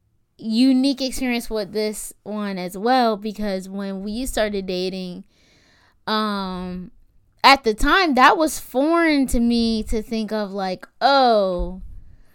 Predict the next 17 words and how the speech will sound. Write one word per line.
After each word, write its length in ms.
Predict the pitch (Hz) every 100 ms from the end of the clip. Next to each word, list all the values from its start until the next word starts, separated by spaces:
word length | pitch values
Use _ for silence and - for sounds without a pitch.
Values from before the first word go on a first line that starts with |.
| _ -
like, 380 | 214 202 196 -
we're 280 | 190 240 220
just 460 | 220 226 233 -
friends, 500 | 233 233 208 180 185
like, 220 | 190 185 160
legit, 720 | 180 185 185 170 220 185 - _ -
like, 320 | 180 170 - _ _
you 120 | 208 208
know 80 |
what 60 | 190
I 140 | 190
mean? 400 | 196 202 196 196 -
We're 180 | 190 185
just 300 | 196 196 -
friends." 420 | 196 175 160 -
'Cause 200 | 214 196
most 380 | 208 277 370